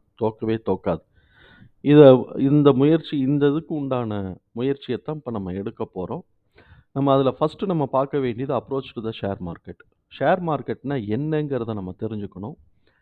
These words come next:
இன்வெஸ்டிங், investor and trading, trader, traders, இவங்க யாருங்கிறத நம்ம புரிஞ்சுக்கணும். Play with fundamentally screened companies versus winning horse.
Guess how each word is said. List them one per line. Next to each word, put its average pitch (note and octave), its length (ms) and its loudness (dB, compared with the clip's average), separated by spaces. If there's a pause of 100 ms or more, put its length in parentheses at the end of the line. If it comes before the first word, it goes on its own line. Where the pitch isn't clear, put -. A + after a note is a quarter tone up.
இன்வெஸ்டிங், E3 880 -2
investor D#3 640 -2 (340)
and A2+ 220 -4
trading, B2+ 540 -2 (120)
trader, G#2+ 420 0 (480)
traders, A#2+ 380 -4 (380)
இவங்க B2 240 -4
யாருங்கிறத A#2 760 -2
நம்ம G2+ 300 -8
புரிஞ்சுக்கணும். A2 520 -10 (220)
Play D3+ 200 0
with D3+ 200 -10 (140)
fundamentally A#2 540 -6 (100)
screened A2+ 300 -4
companies G#2 520 -6
versus G#2 300 -2 (600)
winning A#2 340 2 (100)
horse. - 420 -6